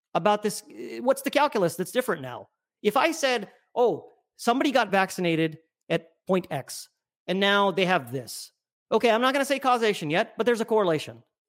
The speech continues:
Let's put that in the differential diagnosis. That's like saying the name of Voldemort now. You can't say that in the chart. You say that in the chart, you are sticking out like a sore thumb.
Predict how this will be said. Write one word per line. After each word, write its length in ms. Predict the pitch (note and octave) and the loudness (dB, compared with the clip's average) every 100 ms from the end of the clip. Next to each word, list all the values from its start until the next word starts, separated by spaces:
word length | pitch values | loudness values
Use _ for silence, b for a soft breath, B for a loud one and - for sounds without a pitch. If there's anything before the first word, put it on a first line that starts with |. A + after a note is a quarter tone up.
| _ - | _ -2
Let's 200 | G#3 A#3+ | -2 0
put 180 | A#3+ A3 | 0 2
that 120 | G3 | 0
in 80 | F3 | 0
the 60 | |
differential 380 | D#3 E3+ D3+ C3+ | -2 0 -2 -4
diagnosis. 460 | C3 B2+ A2+ - - b b | -8 -10 -12 -18 -20 b b
That's 360 | D3+ C4+ D#4+ - | 2 2 2 0
like 160 | C4+ - - - F3+ | -4 -4 -16 -20 -16
saying 300 | - A3+ G#3+ | -2 0 2
the 60 | |
name 180 | G#3 A3+ | 2 2
of 80 | G#3 | 2
Voldemort 520 | G#3+ E4+ C#4+ G3 C3+ | 2 2 2 0 -2
now. 240 | C#3 A#2 - _ G3 | -8 -12 -14 _ 0
You 140 | D#4+ | 0
can't 280 | E4+ E4 D#4+ | 2 0 0
say 220 | C#4+ D4+ | -4 0
that 160 | C#4+ C#4 | 0 0
in 80 | |
the 80 | C4+ | -2
chart. 440 | - C#4+ F4 F#3+ - _ _ _ _ | 0 2 2 -2 -8 _ _ _ _
You 160 | G3+ D#4+ | 2 2
say 180 | E4 F4 | 2 0
that 180 | D#4 C4+ | 0 0
in 60 | |
the 80 | A#3 | -2
chart, 380 | A3+ D4+ A#3 F3 | 0 0 0 -2
you 140 | C4 A3+ | -2 -2
are 40 | |
sticking 380 | - - B3+ A#3 | -2 -6 -4 0
out 140 | A3+ | 0
like 140 | G3 E3+ | 0 -2
a 40 | |
sore 220 | - E3+ | -4 -4
thumb. 300 | B2+ C3 - | -4 -10 -14